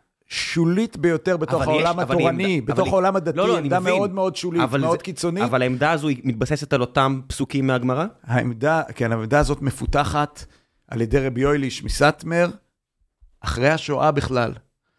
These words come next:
Speaker 1: אה, אה, כשהוא רואה ש-, כשכולם,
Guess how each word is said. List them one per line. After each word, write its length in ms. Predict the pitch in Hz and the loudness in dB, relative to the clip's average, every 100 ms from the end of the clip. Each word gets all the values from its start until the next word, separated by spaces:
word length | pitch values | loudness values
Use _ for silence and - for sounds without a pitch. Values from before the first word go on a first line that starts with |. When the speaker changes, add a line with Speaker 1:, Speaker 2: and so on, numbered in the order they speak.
| _ _ - | _ _ -4
Speaker 1:
אה, 160 | 120 117 | -2 0
אה, 540 | 123 120 117 117 117 117 | 0 2 2 2 2 -2
כשהוא 300 | - 160 165 | -2 -2 2
רואה 420 | 175 202 214 185 - _ _ _ | 2 2 2 0 -4 _ _ _
ש-, 160 | - - 147 147 147 | -12 -2 0 2 0
כשכולם, 640 | - 156 220 240 214 196 | -2 -4 0 2 2 -2